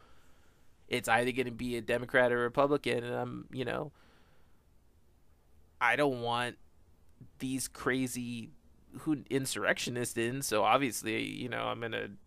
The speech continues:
encourage people to vote Democrats. It's not even, it's not about me trying to change your voting. It's so, it's so beyond that. It's so beyond that. Because I know I've had people unfollow me because I,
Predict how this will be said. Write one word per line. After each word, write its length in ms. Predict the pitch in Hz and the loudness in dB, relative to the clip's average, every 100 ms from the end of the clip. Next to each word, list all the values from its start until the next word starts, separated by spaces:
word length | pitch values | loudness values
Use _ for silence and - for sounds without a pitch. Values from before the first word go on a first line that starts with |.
| - | -12
encourage 540 | 123 110 123 131 120 - | -10 -2 4 4 4 -2
people 300 | 117 117 113 | -6 -4 -6
to 80 | |
vote 360 | 117 110 117 110 - | -4 0 0 -2 -2
Democrats. 640 | 117 131 120 107 104 - | 0 0 2 2 2 0
It's 200 | 123 127 | -6 0
not 160 | 143 165 | 2 2
even, 320 | 135 127 - - 147 - - - - | -2 -6 -10 -14 -16 -20 -20 -20 -14
it's 140 | 151 - | -10 -4
not 140 | 233 | -2
about 240 | 220 175 160 | 6 6 6
me 100 | 147 | 2
trying 260 | 156 147 | 2 2
to 60 | 113 | 0
change 500 | - - 139 147 127 | -2 0 0 0 0
your 100 | 117 | -2
voting. 640 | 113 120 131 131 120 117 - - - - - - | 2 4 6 4 2 -6 -14 -16 -16 -14 -16 -10
It's 180 | - - | -6 -4
so, 240 | - 220 208 | 4 10 10
it's 180 | 170 | 8
so 180 | - 190 | 4 2
beyond 460 | 160 127 117 120 113 | 4 4 4 4 0
that. 260 | 90 87 - - - - - - - - | -8 -10 -14 -18 -18 -20 -20 -20 -20 -12
It's 140 | - - | -8 -4
so 300 | - 156 151 | 2 4 4
beyond 420 | 127 120 117 110 | 0 -4 -4 -2
that. 260 | 107 101 - - - - - - - - - - | -2 -2 -4 -16 -18 -18 -18 -18 -18 -20 -18 -14
Because 240 | 139 170 151 | -8 -2 2
I 100 | 147 | 4
know 160 | 151 | 6
I've 140 | 139 127 | 6 6
had 200 | 143 135 | 2 2
people 220 | 135 123 | -2 2
unfollow 580 | 113 120 - 113 123 120 | 2 2 2 4 4 2
me 140 | 120 | -6
because 280 | 113 107 110 | -8 -6 -4
I, 120 | 113 | -4